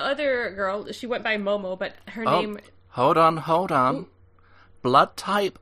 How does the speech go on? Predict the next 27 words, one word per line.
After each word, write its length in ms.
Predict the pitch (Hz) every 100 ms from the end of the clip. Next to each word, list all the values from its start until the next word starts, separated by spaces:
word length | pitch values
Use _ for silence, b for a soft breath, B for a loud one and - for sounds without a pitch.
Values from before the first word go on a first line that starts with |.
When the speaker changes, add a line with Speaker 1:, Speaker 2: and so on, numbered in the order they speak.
| -
Speaker 2:
O 360 | 127 104 98
is 160 | 110 -
often 480 | 101 123 - 180 175
described 920 | 165 156 - - 110 113 113 110 107 - B B B
as 300 | 101 98 95
Speaker 1:
<laughs> 20 | -
Speaker 2:
Rakan 840 | - 92 104 135 - 127 113 98
Shugi 800 | - - 185 175 110 98 98 101 b b -
or 240 | 101 98 -
optimistic. 1040 | 135 - - 127 113 - - - - - b b -
They 140 | 113
are 200 | 110 98
outgoing, 840 | 101 95 - - 101 98 143 - - b b
have 280 | - 113 -
leadership 600 | 101 180 190 - 104 98
abilities, 880 | 98 95 92 90 - 98 98 101 - B B -
and 100 | 104
are 160 | 98
able 300 | 110 160 175
to 140 | - -
set 340 | - 151 -
the 100 | 165
mood 240 | 139 123
for 180 | 120 -
groups 480 | - - 98 92 -
of 160 | - -
people. 560 | 120 117 - - -